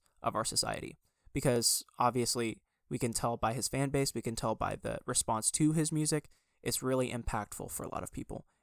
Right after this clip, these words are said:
And I think that that is ultimately why we should encourage and support people who may be in those times to not just listen to his music, but try to identify with the change and the progression that we're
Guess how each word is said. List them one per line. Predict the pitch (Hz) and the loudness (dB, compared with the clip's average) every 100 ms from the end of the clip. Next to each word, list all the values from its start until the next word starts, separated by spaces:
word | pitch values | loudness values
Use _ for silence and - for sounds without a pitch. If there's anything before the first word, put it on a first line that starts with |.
| - | -8
And | 127 | -4
I | |
think | 117 113 - | -2 -4 -6
that | - _ | -10 _
that | - 143 139 | 4 4 4
is | 127 - - | 0 -6 2
ultimately | 147 - 127 113 95 113 135 _ _ _ | 2 2 -2 -2 -4 -8 -10 _ _ _
why | 120 127 135 110 104 | 0 4 4 4 -2
we | 113 123 | -4 -6
should | 120 - 110 110 _ _ - | -4 -4 -4 -6 _ _ -12
encourage | 131 113 - 170 185 143 | -10 -8 -4 0 2 0
and | 123 | 0
support | - - 160 165 | -2 0 -2 -2
people | - 113 120 | -6 -6 -6
who | 123 | -4
may | 117 120 | -4 -4
be | 117 117 | -4 -6
in | - 117 | -8 -8
those | 113 113 | -8 -8
times | 110 101 110 _ _ _ _ - | -8 -10 -12 _ _ _ _ -6
to | - 123 113 110 _ _ | -4 -4 -6 -8 _ _
not | 143 175 | -6 -4
just | 196 165 | -2 -4
listen | 113 127 - 123 | -2 -2 -2 -4
to | - | -6
his | 113 - | -6 -6
music, | 117 110 101 | -8 -8 -8
but | - | -8
try | - - 165 | -4 0 0
to | - | 2
identify | 135 - 123 127 123 104 98 - _ _ - | 0 0 -4 -2 -2 -2 -2 -8 _ _ -4
with | 135 131 - - | -4 -2 -8 -10
the | 131 | -6
change | 117 - - 110 120 143 - - | -4 -4 -4 -4 -4 -8 -12 -12
and | 123 110 101 | -6 -6 -6
the | |
progression | - - - 107 104 - - | -6 -6 -4 -6 -6 -6 -8
that | - | -6
we're | - | -8